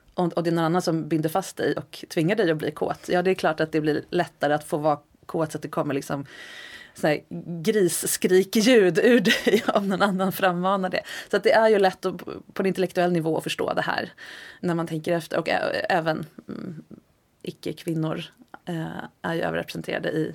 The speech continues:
i den, eh, undergivna kategorin, absolut. Men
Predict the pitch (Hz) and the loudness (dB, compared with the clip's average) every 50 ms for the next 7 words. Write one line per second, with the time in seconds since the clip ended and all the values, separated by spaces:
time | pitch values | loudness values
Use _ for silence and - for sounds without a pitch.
0 | - - 175 170 170 170 165 175 170 175 170 170 - - - - _ _ _ - | -8 -8 -8 -6 -6 -6 -8 -8 -8 -8 -8 -8 -10 -12 -14 -18 _ _ _ -20
1 | - - - - - - - _ _ - 190 180 160 160 156 156 156 156 165 156 | -20 -20 -20 -20 -20 -20 -20 _ _ -2 0 2 2 2 2 0 -2 -4 -6 -8
2 | - - - - - - 180 - - - - - 180 175 - - - - - - | -8 -6 -6 -6 -6 -6 -6 -6 -8 -8 -6 -4 -4 -2 -2 -4 -6 -10 -20 -20
3 | _ - - - - - - - - _ - 190 190 196 196 190 180 180 170 170 | _ -20 -20 -20 -20 -20 -20 -20 -20 _ -2 0 2 4 4 4 4 4 2 0
4 | 160 | -2